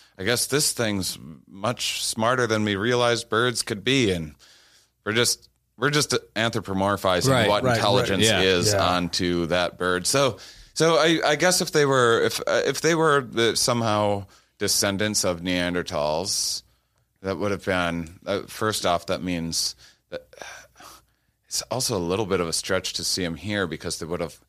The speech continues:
Speaker 1: they would have been migrating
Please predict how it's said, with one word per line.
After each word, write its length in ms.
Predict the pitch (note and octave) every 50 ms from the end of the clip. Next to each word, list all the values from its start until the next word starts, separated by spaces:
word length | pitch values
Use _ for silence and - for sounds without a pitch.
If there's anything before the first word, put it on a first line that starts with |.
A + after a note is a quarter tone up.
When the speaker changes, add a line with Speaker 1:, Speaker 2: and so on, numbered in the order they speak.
| _ _ _ _ _ _ _ _ _ -
Speaker 1:
they 100 | G2 F#2+
would 180 | F2+ F#2+ F#2+ F2+
have 260 | F2 E2 D#2 D2 -
been 640 | - G2 F2+ F2 E2+ E2 D#2+ D#2 D#2 D#2 D#2 D2+ C#2+ C#2+ _ _ _ _ _ _ _ _ _ _ -
migrating 1120 | F2 F2+ G2 A#2+ C3 B2 G2+ F2 F2 E2 D#2+ D#2 C#2+ D2+ D2 D2+ D#2+ E2 F2 F#2 -